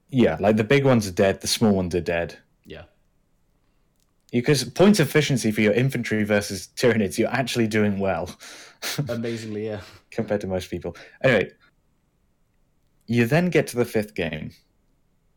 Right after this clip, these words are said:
Speaker 1: And the fifth game is Knights. And
Speaker 2: Okay.
Speaker 1: you are up against the maths so uphill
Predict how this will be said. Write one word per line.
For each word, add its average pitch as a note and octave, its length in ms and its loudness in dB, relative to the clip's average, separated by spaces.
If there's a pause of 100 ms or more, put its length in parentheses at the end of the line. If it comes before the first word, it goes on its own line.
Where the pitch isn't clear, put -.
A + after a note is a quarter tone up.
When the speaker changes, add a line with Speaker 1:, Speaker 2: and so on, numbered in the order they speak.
(300)
Speaker 1:
And A#2 120 2
the B2 80 4
fifth - 280 -4
game C3+ 320 0
is G#2 240 -4
Knights. F2+ 760 -10 (1400)
And A2 160 0
Speaker 2:
Okay. G2+ 80 -4
Speaker 1:
you D#3+ 220 2
are D#3+ 200 -4 (120)
up D3+ 180 -2
against C#3+ 580 -2
the A#2+ 60 -2
maths A2+ 720 -4 (600)
so D#3+ 1000 0
uphill G#2 960 -4